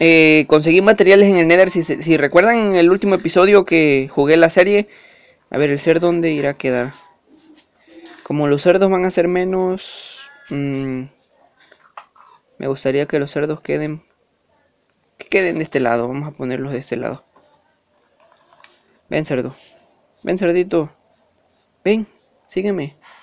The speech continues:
Ahí está. A ver, vamos a poner...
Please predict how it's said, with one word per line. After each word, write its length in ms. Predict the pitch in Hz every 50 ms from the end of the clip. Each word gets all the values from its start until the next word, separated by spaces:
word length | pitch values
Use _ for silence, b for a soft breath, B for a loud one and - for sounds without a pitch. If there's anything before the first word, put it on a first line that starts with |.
| b b b b b b b b _ _ _ _ _ _ _ _ _ -
Ahí 80 | 131
está. 380 | 139 - - 151 170 170 - _ _ _ _ _ _ _ _ _ _ _ _ _ _ _ _
A 60 | -
ver, 240 | 143 139 143 147 151
vamos 260 | 143 143 151 156 147
a 80 | 160 147
poner... 720 | - - 139 135 135 139 147 151 151 151 151 151 156 -